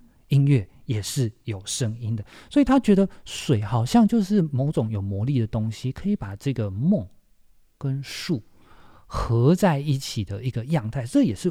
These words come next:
为什么他这么喜欢水。然后作品里面有好多好多的标题跟水都有关系，比如说有一个标题叫水在做梦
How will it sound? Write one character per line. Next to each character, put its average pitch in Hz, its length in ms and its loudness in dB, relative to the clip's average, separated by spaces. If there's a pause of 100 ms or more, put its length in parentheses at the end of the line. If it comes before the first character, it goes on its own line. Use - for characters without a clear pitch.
为 208 160 2
什 117 160 -4
么 90 120 -8
他 - 260 -6
这 277 220 -2
么 120 240 -2
喜 - 280 -10
欢 135 400 -2 (160)
水。 - 440 -8 (340)
然 151 100 0
后 175 80 2
作 254 180 0
品 127 220 0
里 101 80 -2
面 165 120 0
有 139 100 0
好 143 260 -4
多 196 140 0
好 165 180 0
多 165 200 0
的 - 100 -12
标 190 260 2
题 127 240 -4
跟 143 220 0
水 98 320 -6
都 127 140 -2
有 98 120 -4
关 98 220 -6
系， 110 140 -8
比 160 120 -2
如 113 140 2
说 135 220 0 (420)
有 117 100 -4
一 110 40 0
个 113 60 0
标 147 200 2
题 113 140 -4
叫 127 100 -2
水 - 240 -6
在 120 160 -2
做 113 320 -2
梦 107 420 -4